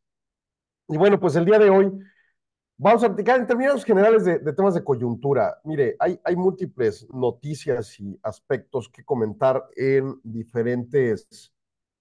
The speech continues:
perspectivas, eh, expectativa de lo que viene, de lo que ha pasado. Hay muchas dudas sobre,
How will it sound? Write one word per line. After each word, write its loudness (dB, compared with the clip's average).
perspectivas, 2
eh, 4
expectativa -2
de 4
lo -2
que -2
viene, -2
de -2
lo -6
que -4
ha -6
pasado. -2
Hay -2
muchas -4
dudas -2
sobre, -4